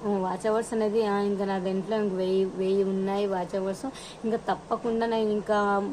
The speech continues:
రెండు వే, మూడు వేలు చేసేస్తే నాకు మానిటైజేషన్ అయిపోతుందని చాలామంది ఒక అపోహతో అయితే ఉంటారు.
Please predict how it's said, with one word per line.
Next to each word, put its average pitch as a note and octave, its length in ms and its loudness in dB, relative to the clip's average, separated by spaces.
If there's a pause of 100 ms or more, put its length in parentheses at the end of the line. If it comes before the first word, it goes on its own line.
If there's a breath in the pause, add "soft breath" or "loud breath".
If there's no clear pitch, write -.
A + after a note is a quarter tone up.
(100)
రెండు G3 260 0
వే, G3 140 0
మూడు G3+ 260 4
వేలు G#3+ 260 2
చేసేస్తే G3+ 440 -2
నాకు G#3 340 -2 (520 loud breath)
మానిటైజేషన్ G#3 840 2
అయిపోతుందని F#3 560 -2
చాలామంది G3 720 0
ఒక G#3+ 220 -4
అపోహతో G#3 720 2
అయితే G3+ 300 0
ఉంటారు. F3+ 580 -2